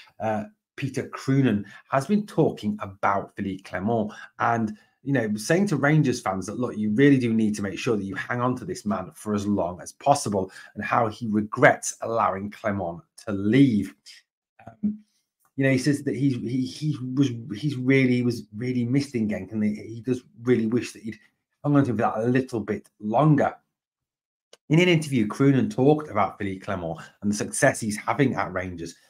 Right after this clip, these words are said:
This is what he had to say. He says, "The longer Rangers can keep Philippe, the better for them." He says, "He has proven that he can repeat success over several seasons. The only thing I regret about appointing him at Genk was that he left us after their first title.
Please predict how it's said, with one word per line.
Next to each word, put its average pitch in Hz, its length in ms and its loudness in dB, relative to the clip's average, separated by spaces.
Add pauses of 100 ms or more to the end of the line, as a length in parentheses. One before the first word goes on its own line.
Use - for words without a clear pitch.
(120)
This 143 120 -6
is 175 80 -6
what 165 140 -2
he 117 80 0
had 101 220 -2
to 101 80 -6
say. 123 280 2
He 101 80 4
says, 104 220 -2 (300)
"The 131 60 4
longer 196 260 10
Rangers 156 360 6
can 123 220 -4
keep - 340 -8
Philippe, 95 300 -2
the - 80 -10
better - 460 -4
for 90 80 -10
them." 92 320 0 (480)
He 120 60 -8
says, 139 180 0
"He 156 100 6
has 156 200 6
proven 165 420 8
that 123 80 4
he 117 120 0
can 113 120 -2
repeat 135 360 2
success - 520 -4
over 104 180 -4
several 98 460 -4
seasons. 104 480 -2
The 101 100 -4
only 143 180 4
thing 151 200 0
I 107 80 2
regret 101 420 -2
about - 280 -4
appointing 113 500 -4
him 101 180 -8 (260)
at 101 140 -20
Genk 107 320 2 (300)
was 104 180 -6
that 107 240 -2
he 113 160 -6
left 131 340 2
us - 220 -10
after 113 300 -2
their 104 100 -6
first - 340 -8
title. 110 460 -2